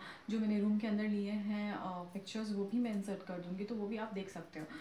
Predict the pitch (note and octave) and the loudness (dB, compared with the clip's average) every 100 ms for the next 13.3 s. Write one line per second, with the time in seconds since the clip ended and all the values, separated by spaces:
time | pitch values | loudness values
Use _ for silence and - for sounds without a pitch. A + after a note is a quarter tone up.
0 | - - - A#3 A3+ A3+ G#3 G#3+ A3+ G#3+ | -12 -12 -2 0 2 2 2 2 2 2
1 | A3 A3 A#3+ A#3 A3 A3 G#3 F3+ - - | 0 -2 -2 -2 -2 -2 -2 -4 -6 -4
2 | G#3+ G#3+ G3 F#3+ F3+ G3+ G3 F#3+ F3 E3+ | 0 0 0 0 2 2 2 0 -4 -6
3 | - - - - A3 G3+ G#3+ A3 A3+ G#3+ | -10 -14 -14 -2 2 4 4 4 2 0
4 | - F#3 E3+ F#3+ G3 G#3 G3+ G3+ G3+ G3 | -2 -4 -2 -2 2 2 2 2 0 0
5 | G3+ G3 F3 F3 D#3+ - - - _ _ | -4 -4 -6 -4 -6 -8 -12 -16 _ _
6 | _ F3 D#3 - - F#3+ - G#3+ G3 F3+ | _ -20 -18 -14 -12 -12 -8 -6 -4 -4
7 | F3 F3+ C#3+ D#3 D3+ - - - - A3 | -6 -8 -10 -10 -12 -12 -12 -16 -2 2
8 | G#3+ G#3+ G#3 - G3+ G#3 G#3 G#3+ A3 G3+ | 6 6 6 4 6 10 12 10 10 6
9 | G3 F#3+ - - G3+ - A3 G#3 G#3 G#3 | 6 2 0 -2 -2 4 6 6 8 8
10 | G3+ G3 - G3+ G#3 - G3+ G#3+ G#2 G3+ | 8 6 6 8 8 6 4 6 4 4
11 | G#3 - - G3+ G3+ G3+ G#3 G3 G3 G3 | 4 0 4 6 6 6 6 8 8 10
12 | G#3 G3+ G3 G3+ G#3 G3 F#3+ F#3+ F#3 F3+ | 10 12 6 6 6 6 6 6 6 4
13 | F3+ F#3+ | 2 2